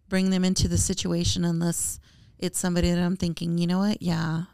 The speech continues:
this is, this is a good person that might last a, a while," you know, 'cause the goal overall should be to meet somebody that you wanna keep around.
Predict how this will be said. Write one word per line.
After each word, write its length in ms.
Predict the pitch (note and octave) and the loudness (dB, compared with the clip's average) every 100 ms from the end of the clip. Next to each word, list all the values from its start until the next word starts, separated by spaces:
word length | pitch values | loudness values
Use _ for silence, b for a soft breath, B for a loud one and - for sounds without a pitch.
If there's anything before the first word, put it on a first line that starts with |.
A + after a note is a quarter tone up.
| - | -8
this 200 | F#3+ G3+ | -4 -4
is, 260 | F#3 - | -4 -4
this 200 | - G#3 | -4 -4
is 140 | B3+ G#3+ | -4 -4
a 40 | |
good 220 | G3 F#3 | -2 -4
person 320 | - F#3+ - | -2 -2 0
that 140 | F#3 - | -2 -2
might 240 | F3 F3 _ _ _ _ _ | -4 -4 _ _ _ _ _
last 360 | - G3 A3+ - | -2 0 2 2
a, 320 | F#3 F3 F3+ - - | 2 2 -2 -4 -2
a 100 | F3+ | 0
while," 540 | E3+ E3 E3+ E3+ F3+ _ - | 2 0 0 -2 -4 _ -12
you 180 | F#3+ F3 | -4 0
know, 180 | E3+ | 0
'cause 280 | E3 F#3+ F3+ - b b b b | 0 -6 -8 -12 b b b b
the 80 | B3 | 2
goal 280 | A#3 D4 C#4+ | 4 4 4
overall 480 | F#3 F3 F3+ F#3 F3 | 4 4 4 2 2
should 240 | - F3+ | -2 -2
be 240 | E3 E3 E3 | -4 -4 -2
to 200 | - F#3 | 0 2
meet 400 | E3 E3+ G3 - | 4 4 2 0
somebody 400 | - F#3 F3 E3+ | -4 -2 -2 0
that 160 | D#3+ - | 0 0
you 80 | |
wanna 180 | E3 D3+ | 2 2
keep 240 | - F3+ D#3+ | 0 -4 -4
around. 720 | D3 G3 G3 B2 G2+ F3 | -4 0 0 0 -4 -6